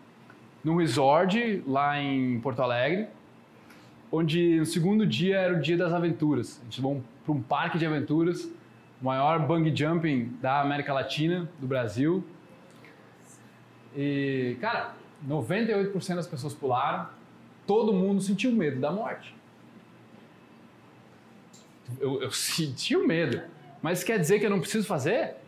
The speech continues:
Não, quer dizer que eu só preciso prestar atenção. Meu, fica ligado, fica presente, porque tem algo acontecendo. E esse medo, muitas vezes, é de coisas que aconteceram lá atrás. Lá atrás que tu interpretou de formas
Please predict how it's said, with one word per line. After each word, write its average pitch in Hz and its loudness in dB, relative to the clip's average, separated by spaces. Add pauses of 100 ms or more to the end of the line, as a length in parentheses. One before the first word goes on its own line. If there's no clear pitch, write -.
(260)
Não, 254 2
quer 151 -2
dizer 135 -2
que 214 0
eu - -2
só 220 -4
preciso 180 -8
prestar 214 -4
atenção. 214 -2
Meu, 202 2
fica 196 -4
ligado, 151 0 (400)
fica 143 -6
presente, 151 -4 (280)
porque - -8
tem 160 -2
algo 123 0
acontecendo. 156 -4 (1500)
E 165 -2
esse 233 0
medo, 240 2
muitas 226 2
vezes, 220 2
é 247 0
de 180 0
coisas 233 -2
que 220 -4
aconteceram 226 0
lá 208 -2
atrás. 156 -6 (1200)
Lá 202 0
atrás 202 -2
que - -18
tu 208 -2
interpretou 196 0
de 185 -2
formas 202 -2